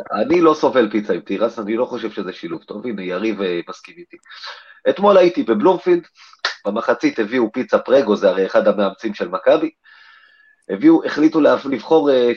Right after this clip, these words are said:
מי שבחר שם איזה פיצות מביאים, בחר שלושה סוגים. היה פיצות רגילות, כאילו רק גבינה, היה עם זיתים, שזה הבנאלי, והתירס. תנחשו ממה נשאר שני מגשים שלמים, וממה חיסלו את הכל, מה שנקרא.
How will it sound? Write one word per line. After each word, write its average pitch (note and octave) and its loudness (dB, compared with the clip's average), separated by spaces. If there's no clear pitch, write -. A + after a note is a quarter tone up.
מי B2 -10
שבחר C3 -2
שם C3+ -8
איזה C3 -2
פיצות C#3+ -4
מביאים, D3+ -4
בחר C3 -2
שלושה B2 -4
סוגים. - -14
היה A2+ 2
פיצות - -10
רגילות, E3+ 0
כאילו G#2 0
רק A#2 2
גבינה, A#2+ -6
היה A2+ 2
עם G#2+ -2
זיתים, G#2 -2
שזה G2+ -8
הבנאלי, - 0
והתירס. G#3 2
תנחשו E3 2
ממה G3 2
נשאר F3+ 2
שני E3 0
מגשים D3+ 2
שלמים, G#3+ 0
וממה F3 0
חיסלו D#3+ -2
את - -2
הכל, B2 2
מה G#2+ -4
שנקרא. G#2 -6